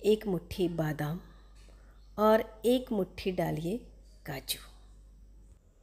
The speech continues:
और शक्कर डाल दीजिए स्वाद के अनुसार। अच्छे से कूट लेना है। इसमें जब कूटेंगे ना, तो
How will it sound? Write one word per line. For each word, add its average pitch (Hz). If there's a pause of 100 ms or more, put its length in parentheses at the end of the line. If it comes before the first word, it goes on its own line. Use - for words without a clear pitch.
(380)
और 220
शक्कर -
डाल 208
दीजिए 202 (200)
स्वाद 143
के 180
अनुसार। 170 (1600)
अच्छे 240
से 269
कूट 190
लेना 156
है। 143 (1000)
इसमें 247
जब 247
कूटेंगे 233
ना, 185
तो 240